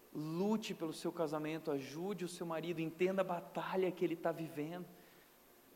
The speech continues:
Deus pode curar a sua vida, Deus pode curar o seu relacionamento.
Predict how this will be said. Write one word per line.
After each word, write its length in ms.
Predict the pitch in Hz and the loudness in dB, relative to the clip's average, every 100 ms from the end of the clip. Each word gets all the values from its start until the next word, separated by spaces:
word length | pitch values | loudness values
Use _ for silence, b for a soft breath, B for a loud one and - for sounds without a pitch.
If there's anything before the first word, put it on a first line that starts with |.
| - | 2
Deus 280 | 165 196 196 | 8 8 6
pode 300 | - 185 180 | 0 0 0
curar 400 | - 180 165 180 | 2 2 2 -2
a 40 | |
sua 220 | - 180 | -4 -4
vida, 300 | 143 156 175 | -4 -2 -2
Deus 220 | 151 175 175 | 0 0 0
pode 260 | 185 170 | -2 -2
curar 260 | 180 165 160 | -2 -2 -2
o 60 | |
seu 180 | 160 170 | -4 -6
relacionamento. 840 | 156 165 165 165 160 156 170 180 | -4 -4 -4 -4 -4 -2 -4 -6